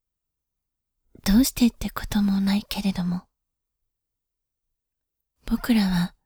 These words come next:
夕飯を済ませた後、ちょうど風の落ちたのを幸い、海岸へ散歩に出ることにした。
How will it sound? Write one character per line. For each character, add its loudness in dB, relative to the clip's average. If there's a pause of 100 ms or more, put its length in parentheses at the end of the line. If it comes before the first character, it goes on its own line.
(680)
夕 4
飯 -2
を -14
済 0
ま 6
せ -4
た -2
後、 -4 (760)
ち 0
ょ 6
う 4
ど 0
風 0
の 6
落 -4
ち -20
た -4
の 2
を -2
幸 -4
い、 -12 (680)
海 2
岸 6
へ 0
散 -2
歩 0
に 2
出 2
る -2
こ -4
と -4
に 0
し -6
た。 -14